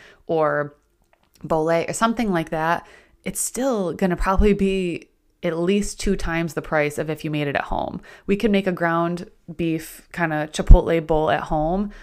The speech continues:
for, I don't know, five pound or five-ish dollars per pound of meat, because that's what we get it through the cow. Rice is, I don't know,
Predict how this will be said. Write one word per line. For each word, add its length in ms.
for, 420
I 60
don't 80
know, 100
five 400
pound 480
or 400
five-ish 920
dollars 480
per 180
pound 360
of 260
meat, 440
because 220
that's 180
what 100
we 120
get 180
it 180
through 140
the 80
cow. 540
Rice 540
is, 300
I 120
don't 140
know, 320